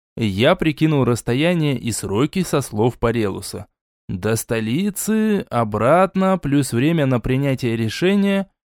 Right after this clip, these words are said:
чуть больше полутора месяцев. Значит, через полтора месяца я должен кровь из носа, а вернуться. Или мои денежки тютю.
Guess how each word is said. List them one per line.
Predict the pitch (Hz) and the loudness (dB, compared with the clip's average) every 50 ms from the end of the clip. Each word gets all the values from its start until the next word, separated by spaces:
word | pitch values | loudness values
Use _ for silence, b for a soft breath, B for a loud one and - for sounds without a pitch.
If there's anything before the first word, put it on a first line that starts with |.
| _ _ | _ _
чуть | - - 202 208 202 | -4 -2 -2 -2 0
больше | 180 190 214 226 - - - | 0 0 0 2 0 -2 -2
полутора | - 143 156 190 208 - 202 175 175 170 | -2 0 0 0 0 0 0 0 2 2
месяцев. | 170 175 175 - - 156 - - 156 143 - - _ _ _ _ _ - | 0 0 -2 -2 -4 -6 -4 -4 -4 -6 -6 -12 _ _ _ _ _ -10
Значит, | 101 92 92 92 98 98 98 98 101 107 117 135 - - 196 208 196 - - - - | -8 -8 -8 -8 -6 -4 -2 -2 0 0 0 -2 -2 -2 -2 -4 -4 -6 -14 -12 -8
через | - - 165 190 190 - | -6 -2 -2 -2 -2 -2
полтора | - - 196 196 185 202 202 208 208 208 | 0 0 0 2 2 2 2 2 2 2
месяца | 208 220 226 - 240 202 - 208 | 2 0 0 -2 -4 -4 -2 0
я | 202 202 196 | 0 0 2
должен | 170 180 190 202 190 196 196 190 | 2 2 2 2 2 2 0 0
кровь | - 185 185 196 185 - | 0 0 0 0 0 0
из | 196 190 170 | -4 -4 -2
носа, | 180 196 208 214 - - 190 185 | 0 0 0 0 0 0 -2 -2
а | - - 170 | 0 0 2
вернуться. | 175 180 175 147 139 135 147 160 156 - - 156 143 - _ _ _ _ _ _ _ - | 2 2 2 2 2 0 -2 -2 -4 -4 -6 -6 -6 -6 _ _ _ _ _ _ _ 0
Или | 107 135 185 202 | 2 2 4 4
мои | 208 208 220 220 220 226 | 4 4 4 4 2 2
денежки | 196 202 202 208 208 214 - - - 214 208 | 2 2 2 4 4 2 0 -2 -4 -6 -4
тютю. | - - 190 185 180 - 190 185 180 | -2 -2 -2 -2 -2 -2 -2 -4 -4